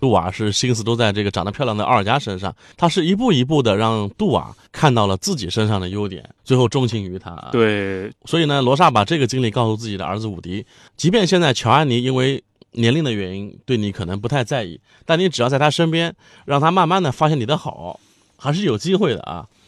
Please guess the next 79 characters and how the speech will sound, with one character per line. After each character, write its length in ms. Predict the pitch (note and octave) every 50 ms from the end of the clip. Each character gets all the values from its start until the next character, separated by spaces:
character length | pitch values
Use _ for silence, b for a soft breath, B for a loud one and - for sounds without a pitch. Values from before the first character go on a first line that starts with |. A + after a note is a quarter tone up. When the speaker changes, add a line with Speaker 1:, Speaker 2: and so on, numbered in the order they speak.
| - -
Speaker 2:
但 140 | - -
你 40 | -
说 80 | F3+ F3+
Speaker 1:
当 80 | G3
然 80 | F#3+ G3
估 60 | A3
计 80 | G3 F3
这 160 | D3 G#3 F#3
会 100 | D3 A#2+
儿 40 | G#2+
乔 160 | - - A#2
安 120 | D#3 F3
妮 140 | C3 B2+ D3
是 80 | D3 D3
没 100 | A#2 A#2
有 60 | G#2+
心 220 | G2 - G2+ G2
思 120 | F#2+ - E2+
了， 60 | D2+
因 60 | G2
为 60 | A2+ A2+
她 100 | B2+ B2+
的 80 | G#2+
爸 160 | G2+ D3+ C3+ A2+
爸 100 | G2+ G2
就 80 | G#2+
是 60 | G#2
戴 180 | F#2+ - G2 F#2+
夫， 200 | F2+ - G2+ G2+
Speaker 2:
对。 60 | B B B B B B -
Speaker 1:
戴 160 | C#3 C3 A#2
夫 220 | G#2 B2+ C3 C3+
就 120 | B2+ - A#2+
是 140 | G#2+ G#2 G2+
上 300 | - - - C3 A2+ G#2
文 120 | G2+ G#2
当 140 | A2 A2+ A2
中 80 | A#2
我 60 | A2+ G2+
们 100 | G#2 G2+
讲 160 | - F#2 F#2
到 100 | G2 G2
的 120 | F2+ F#2
刚 200 | - - D3+ D3+
刚 160 | D3 D#3 D#3+
卷 220 | D3+ - A#2 G2+ G2
进 100 | G#2+ A#2
了 120 | A2 G#2+
一 100 | A2+ A2+
起 260 | G#2 - - G2 F2 - _ _
桃 240 | - - A#2 D3 E3+
色 180 | - G#3 F3+ F3
丑 200 | - - A#2 G#2
闻 180 | G2 F#2 G#2+
吧， 160 | C3 C3 G#2+ - _
Speaker 2:
嗯。 220 | - A2+ G2 F#2 F2+
Speaker 1:
性 180 | - G#3 G3
丑 180 | D#3 - B2+ D#3
闻 200 | G2+ G#2 B2+ D3
的 140 | D3+ C3 A2+
事 120 | - B2
件 160 | A2+ A2+ G#2
当 160 | G2+ G#2+ G#2+ G#2
中 140 | G#2+ G#2+
的 80 | G#2 G2
戴 160 | F#2+ A2 G2+
夫 240 | F#2 F#2+ G#2 G#2+ -
啊。 160 | - - - -
Speaker 2:
被 100 | - E3+
仙 240 | D3+ - - F3 E3
人 140 | E3 F3 F3+
跳， 240 | - - G3+ - - -
应 140 | A#2+ A#2+
该 100 | B2 C3+
这 120 | - - A2+
么 100 | G2+ F2+
说 180 | - - G#2+ G#2+
啊。 200 | A2 G#2+ A2+ A2
Speaker 1:
嗯。 60 | -